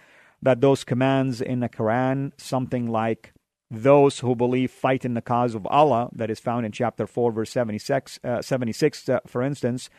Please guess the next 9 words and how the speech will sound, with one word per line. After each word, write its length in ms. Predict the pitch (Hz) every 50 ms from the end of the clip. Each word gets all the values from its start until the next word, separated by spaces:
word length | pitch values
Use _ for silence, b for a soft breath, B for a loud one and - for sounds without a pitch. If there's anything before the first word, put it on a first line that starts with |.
| b b b b b b b b
uh, 180 | 135 135 135 127 -
i-, 20 | -
if 300 | 139 - 139 147 - -
commands 380 | 143 147 170 190 208 190 160
like 180 | 165 156 147 139
this 180 | 151 156 -
are 140 | - 139 135
indeed 360 | 131 131 127 143 147 147 143
are 360 | - 120 123 120 120 117 -